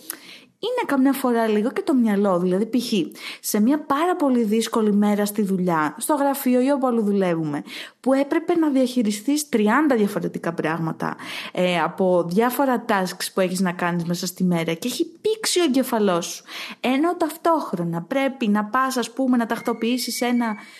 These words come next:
θέμα στην εφορία, ένα σούπερ μάρκετ, ένα, μια εκκρεμότητα, μια συνάντηση, χίλια δυο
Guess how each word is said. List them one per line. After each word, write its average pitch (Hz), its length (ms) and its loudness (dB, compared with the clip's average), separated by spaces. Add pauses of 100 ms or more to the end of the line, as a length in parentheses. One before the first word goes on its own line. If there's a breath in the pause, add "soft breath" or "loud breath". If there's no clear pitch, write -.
θέμα 247 380 2
στην 226 200 0
εφορία, 220 640 2 (160)
ένα 254 200 2 (400)
σούπερ 247 340 -2
μάρκετ, 240 540 0
ένα, 254 320 2
μια 247 120 4
εκκρεμότητα, 269 720 2
μια 220 180 4
συνάντηση, 247 500 0 (340 loud breath)
χίλια 370 380 -2
δυο 277 180 2